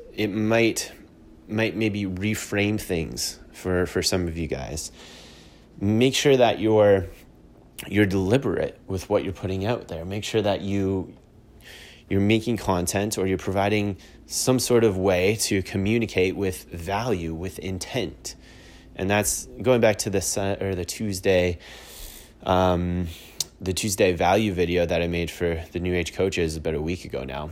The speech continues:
in, inside of the Facebook group. You guys know some of the tactics that I, that I went through in that training video for you guys. The reason why I showed you those different things, like how to create those videos and, and things like that for your clients,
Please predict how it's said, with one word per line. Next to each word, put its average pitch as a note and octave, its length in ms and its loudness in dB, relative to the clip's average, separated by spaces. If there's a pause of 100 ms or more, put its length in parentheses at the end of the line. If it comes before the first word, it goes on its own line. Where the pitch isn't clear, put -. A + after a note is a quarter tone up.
(160)
in, F2+ 220 -6
inside F2 340 -4
of E2 60 -2
the D#2+ 60 -8
Facebook G2+ 420 -4
group. F2 280 -2 (420)
You F#2+ 120 -2
guys G2 220 6
know F#2+ 420 4
some G2 200 0
of G2 40 0
the F#2 80 0
tactics G#2+ 580 -2
that F2+ 220 4
I, F2 480 2
that F2+ 140 0
I F2+ 80 4
went F2 220 -2
through F#2+ 160 -2
in F2+ 80 0
that F2 160 -4
training B2+ 300 0
video D2+ 260 0
for - 160 -6
you D#2 100 -4
guys. A#1 380 -8
The F#2 140 -4
reason G#2 300 0
why F#2+ 200 2
I F2+ 40 2
showed B2 320 2
you G2+ 120 -2
those E2 240 -2
different F#2+ 320 -6
things, G2 360 0
like F2 140 -2
how F2+ 120 -4
to E2 60 -4
create F2 260 -2
those D#2+ 200 -4
videos G#2+ 480 0
and, F#2+ 100 -4
and F#2 160 -4
things F#2 140 -6
like F#2 140 0
that F#2 180 0
for - 120 -6
your E2+ 120 0
clients, G2+ 540 -2